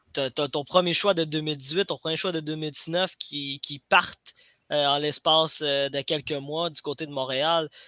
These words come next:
Euh, puis, euh, il faut, faut pas oublier aussi qu'ils ont trans-, ils ont échangé,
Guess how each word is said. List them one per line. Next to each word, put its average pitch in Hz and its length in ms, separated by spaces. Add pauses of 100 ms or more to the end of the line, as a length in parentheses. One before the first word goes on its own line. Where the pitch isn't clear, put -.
(180)
Euh, 127 480
puis, 143 180
euh, 143 240 (140)
il 139 160
faut, 143 260
faut 147 160
pas 147 120
oublier 160 240
aussi 156 240
qu'ils 135 760
ont 147 80
trans-, 139 220
ils 135 420
ont 135 140
échangé, 139 560